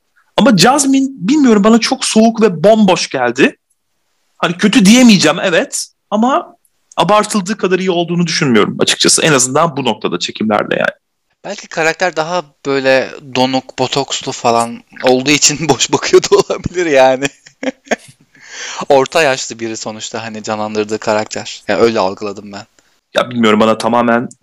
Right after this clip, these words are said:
Speaker 1: Jasmine'in yeteneksizliğinden geldi ama <laughs>
Speaker 2: A-,
Speaker 1: bir şey
Speaker 2: ama Güney
Speaker 1: diyemeyeceğim.
Speaker 2: aksanı çok iyiydi. Ben çok beğendim.
Speaker 1: <laughs> Daya fazla abartılıydı.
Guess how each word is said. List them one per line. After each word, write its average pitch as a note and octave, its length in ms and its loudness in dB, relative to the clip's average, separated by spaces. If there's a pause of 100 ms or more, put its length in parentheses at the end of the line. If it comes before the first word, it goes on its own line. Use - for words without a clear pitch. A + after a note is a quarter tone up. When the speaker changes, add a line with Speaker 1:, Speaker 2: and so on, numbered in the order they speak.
Speaker 1:
Jasmine'in A#2 440 2
yeteneksizliğinden G#2+ 880 0
geldi F#2+ 320 0
ama A#2 180 -2 (380)
<laughs> F3 360 -6
Speaker 2:
A-, A2+ 120 -2
Speaker 1:
bir - 40 -8
şey - 200 -4
Speaker 2:
ama D3 100 -2
Güney C3+ 140 0
Speaker 1:
diyemeyeceğim. C3 240 4
Speaker 2:
aksanı C3+ 260 -4
çok - 240 -10
iyiydi. A#2+ 380 -8
Ben A2 100 -6
çok - 240 -14
beğendim. A2 420 -8 (920)
Speaker 1:
<laughs> C3 60 4 (1400)
Daya G3 180 2
fazla F3+ 460 2
abartılıydı. A#2 880 0